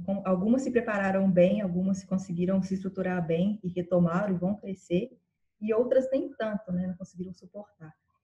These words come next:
E olhando pro lado do profissional, você acha, assim, no cenário brasileiro, é, em termos de qualificação mesmo, as empresas têm buscado muito profissionais qualificados e,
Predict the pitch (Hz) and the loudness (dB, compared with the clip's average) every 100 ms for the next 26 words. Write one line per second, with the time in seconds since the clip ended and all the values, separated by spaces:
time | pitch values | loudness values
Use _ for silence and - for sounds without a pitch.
0 | _ - 233 247 277 302 285 247 240 226 | _ 0 4 6 4 2 2 2 0 -2
1 | - 220 - - 185 170 180 214 - 190 | -2 -4 -4 -4 0 0 0 -2 -4 -4
2 | 185 214 214 196 196 - 190 180 185 190 | -4 -6 -4 0 0 0 -2 -2 -2 -2
3 | 180 180 175 170 180 185 - _ _ _ | -2 0 2 2 2 0 -6 _ _ _
4 | _ - - 190 185 180 180 - 214 220 | _ -20 -6 0 2 2 0 -2 0 0
5 | 233 233 254 - 247 208 190 - 208 208 | 0 0 0 -2 -4 -4 -4 -4 -4 0
6 | 185 185 185 196 190 196 196 - 202 233 | 0 0 0 0 0 -2 -2 -2 0 2
7 | 247 - 190 185 185 190 254 - 196 - | 0 -4 -4 0 2 2 0 -4 -10 -8
8 | 185 - 190 185 - 190 185 175 - 160 | -8 -2 -2 -2 -2 -4 -2 -8 -8 -4
9 | 170 190 - | -2 -2 -6